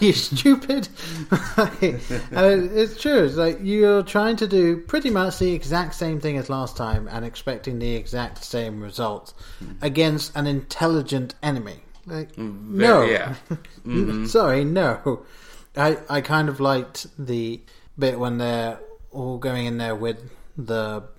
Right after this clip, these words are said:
Speaker 1: bombs, and then you just got those little mini force field generators that just flew around and attached
Speaker 2: Mm.
Speaker 1: themselves. Because I originally thought they were going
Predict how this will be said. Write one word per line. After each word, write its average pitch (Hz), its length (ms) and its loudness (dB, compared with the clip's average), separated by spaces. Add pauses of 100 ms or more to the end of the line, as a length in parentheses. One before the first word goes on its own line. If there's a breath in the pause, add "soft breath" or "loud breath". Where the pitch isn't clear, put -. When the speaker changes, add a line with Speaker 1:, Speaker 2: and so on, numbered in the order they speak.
(200)
Speaker 1:
bombs, 117 640 -2
and 120 140 -6
then 117 160 -8
you 110 100 -8
just 113 200 -4
got - 120 -8
those 110 260 -8
little 113 720 -6
mini 120 340 -4
force 110 300 -6
field 113 240 -4
generators 110 540 -8
that 104 160 -10
just 110 260 -10
flew 113 260 -8
around 104 480 -8
and 104 120 -12
attached 107 320 -6
Speaker 2:
Mm. - 20 -8
Speaker 1:
themselves. 101 500 -8 (500 loud breath)
Because 143 260 -6 (180)
I 143 540 0
originally 151 400 2
thought 120 240 0
they 120 160 -2
were 113 100 -2
going 113 220 -4